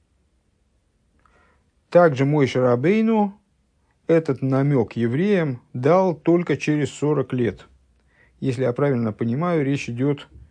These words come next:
об увещевании, которое Мойше Рабейну произнёс перед евреями перед уходом своим из мира, то есть по окончанию сорока лет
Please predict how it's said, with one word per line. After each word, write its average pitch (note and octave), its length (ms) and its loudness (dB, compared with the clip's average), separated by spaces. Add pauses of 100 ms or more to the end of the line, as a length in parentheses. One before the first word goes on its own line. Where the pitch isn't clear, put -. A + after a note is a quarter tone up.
(400)
об A#2 420 -4
увещевании, A2+ 840 -2 (200)
которое G#2 360 -4
Мойше G#2+ 300 -4
Рабейну G#2 540 -2 (240)
произнёс G#2 420 -2
перед F#2+ 260 -12
евреями F#2+ 500 -6 (1160)
перед G#2+ 260 0
уходом G2+ 360 -2
своим G2 280 -6
из G2+ 100 -10
мира, E3+ 380 -2 (320)
то C3 120 -4
есть G2+ 180 -6
по G#2 100 -2
окончанию G#2+ 480 -4
сорока G2+ 340 -6
лет G2 300 -6